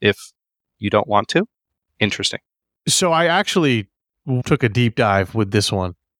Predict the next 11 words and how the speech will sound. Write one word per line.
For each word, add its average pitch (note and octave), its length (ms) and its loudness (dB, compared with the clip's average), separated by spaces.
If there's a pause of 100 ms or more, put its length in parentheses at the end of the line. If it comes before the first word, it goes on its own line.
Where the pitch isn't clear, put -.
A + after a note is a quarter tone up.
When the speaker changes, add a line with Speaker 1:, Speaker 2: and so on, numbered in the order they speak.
(160)
Speaker 2:
and F#2+ 380 0 (540)
I A#2+ 80 0
tried D#3 420 0
to C3+ 80 0
see B2 540 0 (120)
why G#2+ 600 2
this A2+ 180 2
question A#2 400 2
was G2+ 160 2
asked. - 540 -2 (500)
So B2+ 360 2